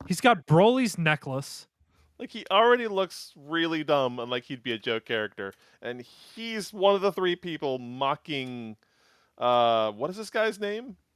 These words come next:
Speaker 1: Uh, Nuk-, uh,
Speaker 2: Nukasaku?
Speaker 1: Nukasaku?
Speaker 2: But that wasn't
Speaker 1: Nukasaku?
Speaker 2: an act-,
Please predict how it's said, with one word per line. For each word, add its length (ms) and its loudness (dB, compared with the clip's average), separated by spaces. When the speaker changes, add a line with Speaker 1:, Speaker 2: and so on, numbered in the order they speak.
Speaker 1:
Uh, 1080 2
Nuk-, 480 -6
uh, 420 -6
Speaker 2:
Nukasaku? 340 -2
Speaker 1:
Nukasaku? 420 2
Speaker 2:
But 60 -2
that 100 2
wasn't 280 2
Speaker 1:
Nukasaku? 80 4
Speaker 2:
an 60 0
act-, 100 -14